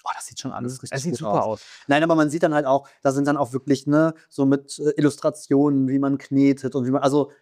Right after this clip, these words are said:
Speaker 1: wie gesagt, ich würde behaupten, willst du super tief ins Brot einsteigen,
Speaker 2: Dann ist das
Speaker 1: nimm's.
Speaker 2: eins der besten,
Speaker 1: Wenn du
Speaker 2: die man
Speaker 1: jemand bist, der irgendwie so möglichst ohne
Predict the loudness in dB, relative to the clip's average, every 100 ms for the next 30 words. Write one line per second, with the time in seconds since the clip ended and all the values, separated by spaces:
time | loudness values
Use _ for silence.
0 | _ 2 2 2 0 2 2 -2 -4 -2
1 | -2 -2 -6 -4 0 0 -2 -8 -6 -2
2 | -2 -2 -2 0 0 -2 -2 0 0 0
3 | 0 -2 -4 -18 _ 0 2 4 4 4
4 | 0 -2 -2 -2 -2 -4 -2 0 4 4
5 | 2 0 0 0 -2 -2 -4 -2 -2 -2
6 | 0 2 4 4 4 2 -2 _ _ _
7 | _ _ _ _ _ _ _ _ 2 4
8 | 4 4 0 0 2 4 4 2